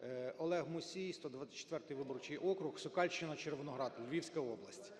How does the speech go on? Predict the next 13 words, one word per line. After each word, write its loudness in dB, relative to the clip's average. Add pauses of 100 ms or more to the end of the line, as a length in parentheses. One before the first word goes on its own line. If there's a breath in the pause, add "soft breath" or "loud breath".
(520 loud breath)
Ще 6
один 8 (120)
округ 10
і 0
ще 8
одна 10
зона 10 (840)
львівського 10
екологічного 10
лиха 8
після 4
Грибовицького 8 (380)
сміттєзвалища. 4